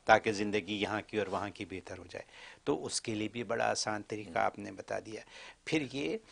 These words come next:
Speaker 1: कि ये जो, न, अ, इज़्ज़त व तकरीम, ये आम सी
Speaker 2: कौन नहीं
Speaker 1: बात है, अब
Speaker 2: चाहता?
Speaker 1: कौन नहीं
Speaker 2: बिल्कुल,
Speaker 1: चाहता, ठीक
Speaker 2: बिल्कुल।
Speaker 1: है।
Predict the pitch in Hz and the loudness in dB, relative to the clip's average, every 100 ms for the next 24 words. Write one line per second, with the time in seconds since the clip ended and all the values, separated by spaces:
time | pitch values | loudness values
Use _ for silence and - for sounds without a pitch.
0 | - - _ - 147 143 113 135 165 170 | -20 -20 _ 0 2 2 0 2 4 4
1 | 160 123 156 160 147 139 131 123 - - | 2 0 2 2 2 0 -2 -2 -8 -18
2 | - 123 117 113 - 120 107 139 139 127 | 2 4 6 2 0 -4 2 2 4 -2
3 | - 117 123 113 117 104 107 95 107 117 | 0 -2 -2 -4 -4 -6 -8 -6 -2 -2
4 | 127 131 123 - 139 151 - - 107 104 | -2 -4 -8 -14 -16 -16 -18 -12 -8 -6
5 | 110 - 107 120 113 117 - - - 101 | -4 0 2 2 2 -2 -2 -8 -6 -6
6 | 120 147 107 95 - - 135 127 123 | -6 -8 -6 -6 -6 -8 -10 -10 -12